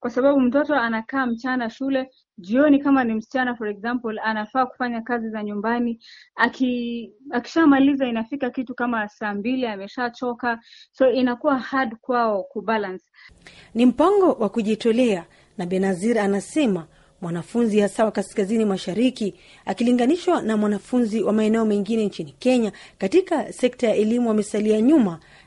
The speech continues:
Speaker 2: japo anaamini kuwa programu ya kuzungumza na wanafunzi na kuwapa nasaha huenda ikafanikiwa zaidi ikiwa serikali ya jimbo la Garissa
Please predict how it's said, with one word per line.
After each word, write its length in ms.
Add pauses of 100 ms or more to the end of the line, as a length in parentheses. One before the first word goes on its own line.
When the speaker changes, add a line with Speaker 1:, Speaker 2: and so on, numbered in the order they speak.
Speaker 2:
japo 480
anaamini 520
kuwa 360 (280)
programu 540
ya 120
kuzungumza 580
na 60
wanafunzi 560
na 100
kuwapa 280
nasaha 520 (280)
huenda 400
ikafanikiwa 720
zaidi 480 (220)
ikiwa 480
serikali 600
ya 80
jimbo 320
la 120
Garissa 520